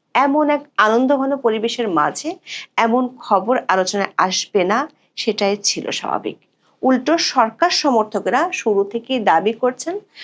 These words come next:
বাংলাদেশে আওয়ামী লীগ এবং শেখ হাসিনার অধ্যায় শেষ। তবে টাইমের এক বছর আগের কভার স্টোরিতে দেয়া কিছু ইঙ্গিত মিলে যাচ্ছে বা মিলতে শুরু করেছে।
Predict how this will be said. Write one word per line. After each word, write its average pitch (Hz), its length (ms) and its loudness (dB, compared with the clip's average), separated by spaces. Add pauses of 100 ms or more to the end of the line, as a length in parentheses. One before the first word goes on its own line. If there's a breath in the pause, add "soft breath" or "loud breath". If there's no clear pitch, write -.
(140 loud breath)
বাংলাদেশে 220 540 2 (140)
আওয়ামী 233 320 6
লীগ 302 220 2
এবং 214 240 2 (260 loud breath)
শেখ 262 320 0
হাসিনার 247 300 -2 (120)
অধ্যায় 220 520 -4
শেষ। - 520 -2 (240)
তবে 214 180 2 (140)
টাইমের 233 380 4 (160)
এক 202 260 0
বছর 233 360 -2
আগের 196 360 0
কভার 185 300 0
স্টোরিতে 208 280 -4
দেয়া 202 280 0 (340 loud breath)
কিছু 226 300 -4
ইঙ্গিত 226 480 2
মিলে 185 140 0
যাচ্ছে 190 400 -2
বা 196 260 2 (320 loud breath)
মিলতে 208 380 2
শুরু 175 440 -2
করেছে। 104 460 -2